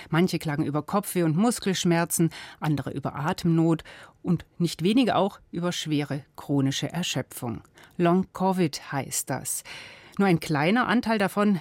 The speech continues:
sind Kinder, doch auch die sind nicht davor gefeit. In München entsteht deshalb gerade eine Spezialambulanz für junge Menschen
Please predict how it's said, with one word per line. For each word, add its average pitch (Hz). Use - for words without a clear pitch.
sind -
Kinder, 170
doch -
auch -
die 226
sind 208
nicht 180
davor 156
gefeit. 135
In 214
München 277
entsteht 160
deshalb 208
gerade 190
eine 185
Spezialambulanz 151
für -
junge 143
Menschen 143